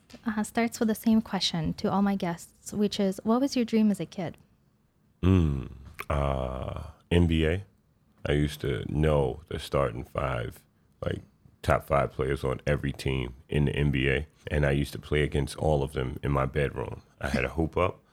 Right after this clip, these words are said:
Speaker 2: and I was always the Knicks. And,
Speaker 1: Mm-hmm.
Speaker 2: um, you know, with the rest of the guys on the Knicks, and we'd be playing against all these other teams. <laughs> And, uh, that was my dream. And, and, and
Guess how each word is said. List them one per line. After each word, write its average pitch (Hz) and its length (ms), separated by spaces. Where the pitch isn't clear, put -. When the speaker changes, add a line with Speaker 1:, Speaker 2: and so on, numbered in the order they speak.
Speaker 2:
and 73 120
I 71 60
was 69 200
always 76 360
the 71 80
Knicks. 64 460
And, 65 320
Speaker 1:
Mm-hmm. - 0
Speaker 2:
um, 64 480
you 69 100
know, 62 140
with 64 160
the 62 80
rest 62 260
of - 40
the 58 80
guys - 380
on 117 100
the 120 60
Knicks, - 320
and 76 120
we'd 73 160
be 67 100
playing 69 320
against 67 320
all 64 140
these 65 180
other 60 300
teams. 67 580
<laughs> 82 200
And, 101 140
uh, 78 160
that 76 160
was 85 120
my 82 120
dream. 78 360
And, 80 180
and, 76 340
and 73 420